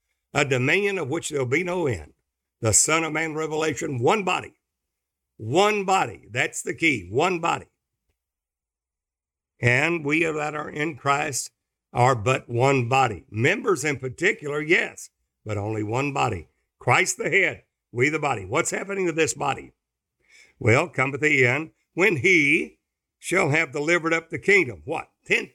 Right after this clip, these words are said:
thousand of his saints." The kingdom. All that are in Christ that's been born again,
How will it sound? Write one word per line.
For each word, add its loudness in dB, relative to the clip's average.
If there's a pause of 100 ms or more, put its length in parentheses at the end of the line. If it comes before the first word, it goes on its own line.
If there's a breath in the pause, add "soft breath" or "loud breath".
thousand -2
of -6
his -4
saints." -8 (1080)
The 4
kingdom. 2 (1500)
All 6
that 2
are 0
in 0
Christ 0
that's -4
been -4
born 2
again, -2